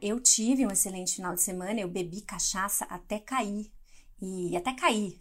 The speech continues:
Aí depois eu caí, da-, tomei mais, tomei de novo. O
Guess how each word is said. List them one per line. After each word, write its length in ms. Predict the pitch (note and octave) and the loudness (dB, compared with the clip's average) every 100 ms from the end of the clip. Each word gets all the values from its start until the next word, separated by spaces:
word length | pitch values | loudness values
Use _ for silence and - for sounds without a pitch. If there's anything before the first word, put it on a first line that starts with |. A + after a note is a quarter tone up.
| - | -10
Aí 160 | F#3 | -6
depois 300 | G#3+ - B3 | -6 0 2
eu 120 | C#4 B3+ | 2 0
caí, 380 | A#3 G#3+ A3 | 2 2 4
da-, 160 | B3+ B3+ - - | 0 -2 -8 -4
tomei 260 | A3+ A#3+ | 0 4
mais, 240 | C4 G#3+ A3 | 4 4 0
tomei 240 | A3+ C#4 | 2 4
de 100 | C4 | 8
novo. 500 | A3+ G3+ A3+ A3+ | 8 8 4 2
O 60 | B3 | -2